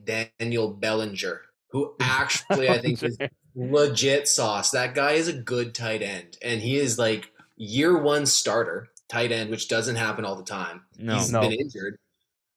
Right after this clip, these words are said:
Speaker 1: and he's come back. Like, he, I actually <laughs> think he's the, like, a legit viable starting fantasy tight end for years to come.
Speaker 2: I was
Speaker 1: Uh,
Speaker 2: looking at his name, and it's like, if they really set up Danny Dimes with a contract, I, I could put him on Dynasty just,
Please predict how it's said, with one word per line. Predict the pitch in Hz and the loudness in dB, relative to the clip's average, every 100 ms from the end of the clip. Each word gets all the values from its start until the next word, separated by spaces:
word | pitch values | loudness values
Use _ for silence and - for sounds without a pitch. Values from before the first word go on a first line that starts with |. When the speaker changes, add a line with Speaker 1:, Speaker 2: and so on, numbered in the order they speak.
| - | -4
Speaker 1:
and | 131 | 0
he's | 139 - | 2 2
come | 139 139 | 2 2
back. | 117 127 | 2 2
Like, | 131 117 | 2 0
he, | - 151 190 196 220 _ _ | -2 -4 -4 -4 -10 _ _
I | - 160 | 0 0
actually | 233 220 | 0 -2
<laughs> | - | -2
think | 123 147 | -4 -4
he's | 160 143 | -4 0
the, | 135 101 | -2 -2
like, | 101 107 113 | -4 -4 0
a | |
legit | 107 98 110 104 104 | 0 0 0 0 -2
viable | 92 90 95 92 92 87 85 | -4 -2 -2 -2 -2 -2 -4
starting | - - 101 98 95 | 0 0 0 -2 -4
fantasy | 95 90 98 | -6 -6 -8
tight | 92 82 82 | -8 -8 -10
end | 73 76 | -12 -12
for | - | -8
years | 92 87 85 | -6 -6 -6
to | - | -6
come. | - 78 - _ - | -8 -12 -14 _ 0
Speaker 2:
I | 139 | 4
was | 180 175 | 4 4
Speaker 1:
Uh, | 185 | 4
Speaker 2:
looking | 214 240 | 4 4
at | 202 190 | 4 4
his | 170 131 | 4 2
name, | 135 156 135 | 2 2 2
and | 120 | 0
it's | 117 | -2
like, | 135 127 | -2 -2
if | 127 | -2
they | 170 185 | 0 0
really | 156 156 151 | 2 0 -2
set | - 139 131 | -2 -2 2
up | 131 120 | 0 -2
Danny | 120 123 127 | -4 -2 -2
Dimes | 117 117 123 | 0 0 -2
with | 120 | -4
a | 110 | -6
contract, | 117 113 117 - 151 170 - | 0 0 2 2 4 2 0
I, | 131 143 143 131 | 2 2 4 0
I | |
could | 139 147 147 127 | 0 2 2 2
put | 143 135 | -2 0
him | 127 | 2
on | 123 113 | 0 -2
Dynasty | 110 117 120 110 - 110 104 - | -2 -4 -4 -6 -6 -4 -4 0
just, | 143 139 - _ | 2 2 -2 _